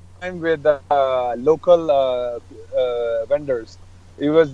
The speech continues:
it was very hard to, uh, pull off, and it was really hard to get,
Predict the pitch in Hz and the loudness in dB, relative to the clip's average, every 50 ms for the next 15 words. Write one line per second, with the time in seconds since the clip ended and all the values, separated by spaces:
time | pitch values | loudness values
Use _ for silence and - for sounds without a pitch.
0 | - - - 160 170 170 143 139 165 170 165 156 156 156 156 151 - - 160 151 | -10 -4 0 0 0 0 2 2 2 2 4 4 6 6 6 4 2 -2 -2 0
1 | 147 143 135 131 127 120 - - - 143 143 135 131 127 127 123 120 120 120 117 | 0 0 0 -2 -4 -8 -12 -16 -4 2 6 6 6 6 4 2 0 -2 -2 -4
2 | 113 - - - - - - - 147 147 147 147 156 156 - - 147 143 147 139 | -8 -12 -16 -18 -18 -8 0 2 6 8 8 8 8 8 6 2 -10 -8 -6 -8
3 | 139 131 139 147 147 156 143 143 143 143 - - 143 123 135 135 - | -6 -4 -4 -4 -4 -2 2 2 2 2 2 -2 -4 0 0 0 0